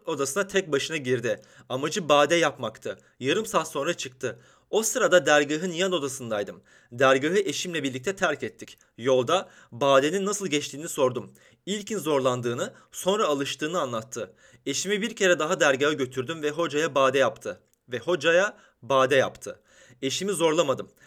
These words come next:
Sadece hocamıza bağlandım ve cenneti kazanmak için bunların doğru olduğunu anlattım. Uğur Hoca ile eşimin ilişkiye girip girmediğini bilmiyorum. Fakat tabi olabileceğini, yani cinsel ilişki yaşayabileceğini tahmin ediyorum.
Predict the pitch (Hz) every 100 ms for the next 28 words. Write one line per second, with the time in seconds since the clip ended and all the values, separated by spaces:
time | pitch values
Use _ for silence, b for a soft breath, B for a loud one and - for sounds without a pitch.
0 | b - - 190 196 190 190 175 175 156
1 | 160 151 147 139 139 135 180 165 127 135
2 | 139 160 170 147 147 165 190 - 160 135
3 | 143 151 180 147 151 170 160 127 147 147
4 | 123 107 - 101 _ B B - 196 233
5 | 220 202 214 160 131 - 175 180 143 139
6 | - 180 160 156 143 180 180 139 175 175
7 | 180 147 110 98 - B B - 226 233
8 | 220 165 151 175 196 147 123 120 120 107
9 | 143 139 123 120 104 113 123 139 120 -
10 | 147 127 110 95 95 104 147 - 160 151
11 | 175 151 123 107 90